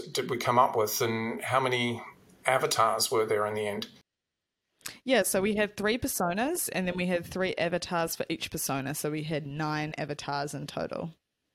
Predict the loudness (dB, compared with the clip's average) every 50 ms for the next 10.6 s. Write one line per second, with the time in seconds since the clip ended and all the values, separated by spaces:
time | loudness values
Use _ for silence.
0 | _ _ _ -20 -20 -20 -20 -20 -20 -20 -20 -20 -20 -20 -20 -20 -20 -20 -8 -4
1 | -4 -4 -4 -6 -14 -14 0 4 4 4 4 4 0 -2 0 2 2 2 2 2
2 | -2 -4 -8 -12 -14 -16 -16 -18 -20 -20 -20 -20 -20 -20 -20 -18 -16 -14 -12 -10
3 | -10 -12 -12 -16 -14 -10 -4 2 6 8 8 8 8 8 6 6 6 6 4 4
4 | 2 0 0 0 -2 -10 -18 -20 -16 -12 -8 -4 0 2 2 2 2 4 2 2
5 | 2 2 0 0 0 0 -2 -2 -2 0 -2 -2 0 2 0 2 2 2 0 0
6 | -2 -2 0 4 6 6 6 6 4 0 -4 -4 -2 0 2 2 4 4 4 2
7 | 2 0 0 0 0 2 2 2 2 2 2 4 4 6 6 6 4 4 2 2
8 | 2 2 2 2 0 -4 -10 -18 -20 -20 -18 -18 -18 -20 -20 -20 -16 -10 -6 -4
9 | -2 0 0 0 0 0 0 -2 0 0 2 2 2 2 2 2 0 0 0 0
10 | 0 0 2 4 2 2 2 0 -2 -4 -6